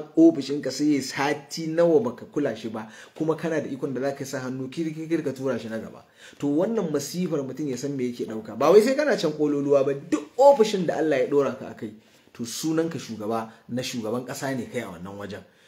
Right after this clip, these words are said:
Eh, domin tun daga kan shugaban ƙasa har izuwa local government, har izuwa sakataren shara na local government karewa kenan,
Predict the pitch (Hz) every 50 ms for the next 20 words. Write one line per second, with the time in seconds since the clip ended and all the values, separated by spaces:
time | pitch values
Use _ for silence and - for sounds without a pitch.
0 | _ _ - 110 113 113 117 123 127 135 160 180 190 180 - - - - - -
1 | 208 226 226 208 180 - - 170 151 131 127 117 120 120 127 - 123 - 143 131
2 | 135 151 160 180 175 147 147 131 131 143 139 120 120 120 127 143 147 143 - 131
3 | 123 113 120 131 135 135 123 117 101 104 - - 170 175 190 180 180 160 143 143
4 | 151 143 127 123 - - 156 151 - 156 - - 175 165 160 147 127 123 - 127
5 | 113 104 107 110 113 123 131 135 135 139 139 139 147 143 - 135 117 110 113 117
6 | 120 120 110 95 - - 113 113 110 107 101 104 101 98 - 98 90 87 92 90